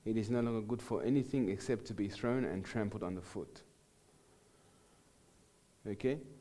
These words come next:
So you begin to see here, this is a spiritual thing. A spiritual attack. You don't just fall overnight. You don't just let go overnight. It's a build-up,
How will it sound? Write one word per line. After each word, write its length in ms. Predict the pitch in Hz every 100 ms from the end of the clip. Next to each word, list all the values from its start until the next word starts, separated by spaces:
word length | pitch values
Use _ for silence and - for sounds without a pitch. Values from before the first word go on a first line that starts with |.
| - - - -
So 160 | -
you 160 | 113 110
begin 340 | 120 123 135
to 120 | 123 113
see 180 | 135
here, 140 | 117 110
this 200 | 110 107
is 100 | 123
a 100 | 117
spiritual 600 | - 135 117 110 - 104
thing. 400 | - 95 92 90 87 - - - - - - - _ _ - -
A 80 | 104
spiritual 920 | - - 117 117 113 127 117 117 117 135 - - - - - - -
attack. 460 | 92 110 95 - - - - - _ - - - - - - - - - - - - -
You 100 | 123
don't 220 | 127 147
just 180 | 135 120
fall 380 | - - 117 117
overnight. 720 | 101 98 101 90 95 - - - - - - - - _ _ - - - - _ - - - -
You 120 | 107
don't 200 | 120 127
just 200 | - -
let 240 | 110 101
go 220 | 110 110 98
overnight. 640 | 95 98 90 82 95 - - - - - _ _ _ - -
It's 180 | 110 -
a 60 | 98
build-up, 600 | 104 107 98 82 -